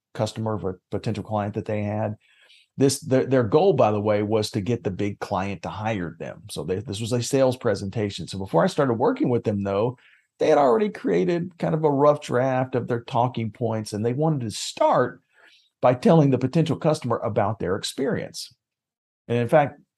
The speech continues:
they pretty much, they designed their entire presentation about how great they were. And so they spent, they were gonna spend the entire time, that entire sales presentation, talking about themselves and how great they were and how the, this potential customer or client would be a fool to not hire them.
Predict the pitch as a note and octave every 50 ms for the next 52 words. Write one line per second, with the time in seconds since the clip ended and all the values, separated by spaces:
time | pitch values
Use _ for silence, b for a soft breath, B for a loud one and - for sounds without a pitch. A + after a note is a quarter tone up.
0 | - - A#2 A#2 - - - _ - - C#3 B2 A#2 B2+ A#2 - - _ - -
1 | - A#2 A#2 A2+ A2+ G#2 B2+ A2+ A2+ A2 A2 G2+ G2 F#2+ - - - D3+ C#3 C3
2 | A#2 A2 G#2 - A#2+ G#2+ F#2 F#2+ - - G3+ G#3 F3+ D3 A#2 F#2+ F#2+ F#2 G#2 E2+
3 | E2+ G#2+ G#2+ A2+ A#2+ D3+ - F2+ F2+ G2 - _ _ _ - - D#4+ C#4 - -
4 | - G1+ G1+ G1+ - _ _ _ _ _ b b b b b b - A#2 - D3+
5 | C#3 F3 F3+ E3+ - - - - D4 A#3+ - G#3+ B3 C4+ B3 G#3 F3+ - - F#3+
6 | F#3 F3+ E3+ D3+ D3 D3+ D3 - - - C4+ C#4 C4+ C4 B3+ B3+ C4 B3+ - D#3
7 | B2 C#3 D#3 D#3+ D#3 E3 G3+ - G#3 F3 - - F3 F3+ E3 - D3 C3 B2+ A#2
8 | G#2+ A2+ B2 A#2+ A#2 - A2+ G#2+ A2 b b b b b b - C3 B2 A#2 A2
9 | G2 E2 - F2+ E2 D#2+ - E3 D#3 - D3+ B2+ A#2 E2+ F2 D2+ D2+ D2+ D2+ E2
10 | F2+ - - D2+ D2 D#2 D#2+ D2 D2 - B2+ A2 F2+ F2+ F#2+ G2+ G2+ G2 F#2+ F#2
11 | F2 - b b b b b b b b _ - - G2+ G#2 G2 G2 - F2+ G2
12 | F#2+ F#2 - - - - A2 - C#3+ A2 - F2+ - C#3+ B2+ A#2+ - G#2+ - -
13 | - B2 B2 C3 B2 - F2+ E2 - - - - - F3+ F#3 F#3+ F#3 E3+ E3 E3
14 | E3 - D#2+ - - A2 A2 E2 - - - A2+ B2+ C3+ C#3+ C#3+ C#3+ C#3 C#3+ C#3
15 | C#3 D3 C#3+ C#3+ C#3 C#3+